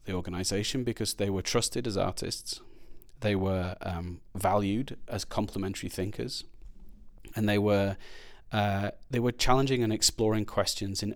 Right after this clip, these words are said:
alternative ways than just an engineer would. So they bring a richness to what might be a mundane question. It makes the whole thing more fascinating and, uh, often more interesting answers or solutions. We,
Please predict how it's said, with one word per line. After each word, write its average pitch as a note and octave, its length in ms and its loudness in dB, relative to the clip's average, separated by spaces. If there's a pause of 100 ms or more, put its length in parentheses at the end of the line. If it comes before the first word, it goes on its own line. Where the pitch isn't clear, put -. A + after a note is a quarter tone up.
alternative A2+ 600 0
ways G2 260 0
than G2+ 120 -4
just G2+ 200 -4
an G2 80 -4
engineer G#2 400 -2
would. - 300 -6 (120)
So - 160 -2
they A#2+ 120 2
bring A2+ 360 2
a A#2+ 60 4
richness A2 580 2
to F#2+ 400 0 (280)
what A2 160 0
might G#2+ 200 0
be G2+ 120 0
a G2 60 2
mundane F#2+ 380 0
question. - 540 -2 (560)
It - 40 -10
makes A#2 180 2
the A2 80 -2
whole A#2+ 340 2
thing G#2 520 -2 (520)
more G#2 260 2
fascinating G#2 880 -2
and, G2 460 -2 (580)
uh, G2+ 120 -2 (100)
often A#2 460 0 (220)
more A2+ 180 0
interesting A2 440 -2
answers G2 340 -2
or - 100 -4
solutions. - 760 -6 (720)
We, B2 120 -6